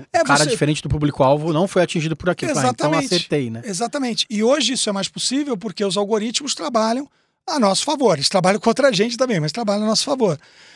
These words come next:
Speaker 1: Então, é um novo bicho. E, e se é
Speaker 2: Mas
Speaker 1: melhor
Speaker 2: aí o publicitário tem que ser mais humilde também pra aceitar tudo isso, né?
Speaker 1: É, eu, eu, eu, eu, eu penso que o mercado publicitário, ele, ele,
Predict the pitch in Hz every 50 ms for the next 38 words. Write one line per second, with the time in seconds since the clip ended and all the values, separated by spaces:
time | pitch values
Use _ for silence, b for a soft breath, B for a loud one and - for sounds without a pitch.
0 | B B B B 311 349 339 - - 269 311 330 294 311 330 285 311 277 233 233
1 | 254 262 - - - 147 - B B B B B B 214 233 277 254 220 220 214
2 | - - 285 302 294 247 190 180 190 214 220 214 151 156 160 - - - 160 160
3 | - - 170 - - 175 170 170 165 185 196 165 127 120 113 101 - - 120 110
4 | 113 107 - 123 113 - - 117 - 120 110 - - 117 120 110 101 95 - -
5 | - 113 107 - - _ _ _ _ _ _ _ _ _ _ _ _ _ _ _
6 | - - 339 339 - 269 294 359 302 302 330 359 294 269 294 320 302 285 254 226
7 | 208 190 175 180 - 392 - _ _ - 277 254 247 233 196 180 170 - _ _
8 | _ _ - 254 226 214 196 180 190 - - 220 226 180 - 185 175 185 185 -
9 | - - - 123 127 143 _ _ _ _ _ - - - - 165 170 165 160 160
10 | 170 175 170 165 165 196 196 202 160 175 156 156 156 - - - 160 165 170 165
11 | 151 135 131 131 143 _ _ b b b b _ - 240 175 185 185 185 190 190
12 | 185 185 180 175 170 165 160 160 180 - 208 170 180 180 170 175 -